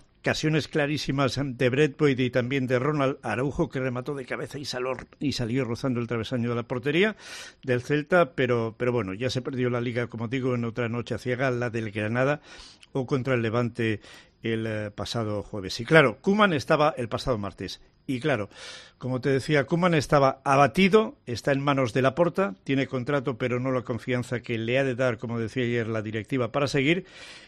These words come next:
Y yo creo que ha hecho una temporada aceptable, muy digna, tal como estaba el Barça, en una época de transición, ha ganado la Copa del Rey,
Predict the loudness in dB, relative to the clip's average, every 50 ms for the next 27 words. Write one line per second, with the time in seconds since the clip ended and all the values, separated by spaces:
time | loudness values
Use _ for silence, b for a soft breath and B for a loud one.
0 | B B -6 -4 -4 -2 -2 0 0 0 0 0 0 0 0 0 -2 -2 -4 -2
1 | -2 -2 -2 -4 -4 -2 -2 2 2 2 2 0 -2 -6 -8 0 2 2 2 2
2 | -2 -8 -10 _ _ _ _ -12 -8 -2 2 2 4 4 4 2 2 0 -2 -4
3 | -8 B B B B B -8 -6 -4 -4 -2 -4 -4 -2 -2 -2 0 0 0 0
4 | 0 -2 -2 0 0 0 2 2 0 -2 -4 -8 -8 -8 -8 -8 -6 -6 -6 -6
5 | -6 -8 -6 -6 -4 -6 -6 -6 -4 -4 -4 -4 -6 -6 -8 -8 -6 -2 0 0
6 | 0 0 0 -2 -2 -2 -4 -4 -4 -4 -6 -6 -6 -8 -10 -8 -6 -4 -4 -4
7 | -2 2 4 4 4 2 0